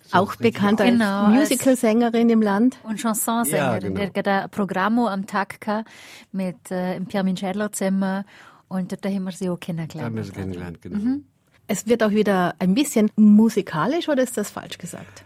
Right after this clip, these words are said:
Speaker 1: Doch, doch, es gibt natürlich, äh, ein bisschen Musik, ein bisschen aus der Zeit. Also wir spielen, ähm, das Ganze so in den sechziger Jahren des letzten Jahrhunderts und deshalb ein bisschen, äh, Musik, bisschen von Pink Floyd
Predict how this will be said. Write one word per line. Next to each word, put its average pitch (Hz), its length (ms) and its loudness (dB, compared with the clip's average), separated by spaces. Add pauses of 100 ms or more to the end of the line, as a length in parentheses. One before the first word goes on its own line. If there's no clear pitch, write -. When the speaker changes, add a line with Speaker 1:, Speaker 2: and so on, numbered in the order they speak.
(100)
Speaker 1:
Doch, - 160 2
doch, 131 200 0
es 113 160 -6
gibt 131 220 -8
natürlich, 147 580 -4
äh, 127 300 -2
ein 117 180 -2
bisschen 151 400 -4
Musik, 143 680 -4
ein 117 80 -16
bisschen 123 220 -4
aus 123 140 -4
der 120 160 0
Zeit. 127 460 -2
Also 113 520 -6
wir 117 240 0
spielen, 127 640 -2
ähm, 113 680 -4
das - 140 -18
Ganze 120 300 -6
so 113 440 -2
in 131 180 -6
den 120 160 0
sechziger 143 440 -4
Jahren 139 440 -4
des 143 120 -12
letzten 143 280 -12
Jahrhunderts 151 540 -4 (400)
und 117 200 -8
deshalb 127 260 -6
ein 127 80 -4
bisschen, 123 460 -2
äh, 117 160 -4
Musik, 123 680 -2
bisschen 165 300 -6
von 117 400 -4
Pink 117 220 -6
Floyd 127 420 -4